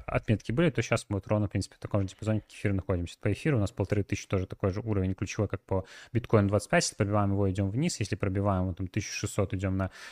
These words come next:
э, две тысячи, то это у нас путь наверх. Ну, в целом, пока ситуация, если мы говорим вот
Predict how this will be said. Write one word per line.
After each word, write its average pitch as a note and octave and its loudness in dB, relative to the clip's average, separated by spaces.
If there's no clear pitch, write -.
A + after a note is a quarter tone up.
э, F#2+ 4
две G#2 0
тысячи, - -4
то - -2
это A2+ 2
у - 2
нас G2 0
путь - -4
наверх. A2 4
Ну, C3 0
в B2 -12
целом, A3 8
пока - 6
ситуация, D3+ 4
если A#2+ 4
мы B2+ 6
говорим B2 6
вот A#2 2